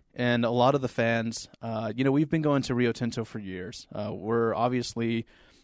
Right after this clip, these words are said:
embedded Real Salt Lake fans. We've got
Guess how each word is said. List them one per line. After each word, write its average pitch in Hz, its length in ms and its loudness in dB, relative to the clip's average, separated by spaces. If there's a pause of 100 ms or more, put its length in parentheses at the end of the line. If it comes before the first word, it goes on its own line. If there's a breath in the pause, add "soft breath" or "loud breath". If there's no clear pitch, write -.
(180 soft breath)
embedded 123 540 4
Real 113 260 4
Salt 110 260 -2
Lake 110 180 -4
fans. 110 320 -4
We've 107 140 -8
got 110 320 0